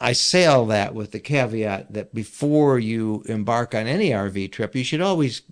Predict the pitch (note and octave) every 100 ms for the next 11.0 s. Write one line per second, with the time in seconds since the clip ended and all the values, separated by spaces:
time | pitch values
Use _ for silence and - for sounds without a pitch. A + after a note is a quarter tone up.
0 | - C#3 B2 A2 C3+ C3 A#2+ G#2 - A#2+
1 | - A2 F#2+ F#2+ F2 F#2+ F#2 F2+ - B2
2 | - C3+ A2+ G#2+ G#2+ - G#2 G#2 G#2+ G#2
3 | G#2 F#2+ - _ _ _ - G#2 G2 G2
4 | G2+ F#2+ F#2 G#2 G#2 F#2+ - G#2 F#2 F2+
5 | G#2 G2 G#2 G2 F#2+ F#2+ F#2+ F#2+ - E2
6 | G2+ D#2+ - - - - - _ - G2
7 | A#2 B2+ B2 G#2+ G2 - G2 - G#2 G2+
8 | G2 G2+ A#2+ - D3 C#3+ B2+ B2+ B2+ A#2+
9 | B2+ A#2 A2+ A2+ A2+ G#2+ G2+ G#2 G2+ F#2+
10 | F#2 E2+ - G2+ B2 A2 G#2 A2+ G2+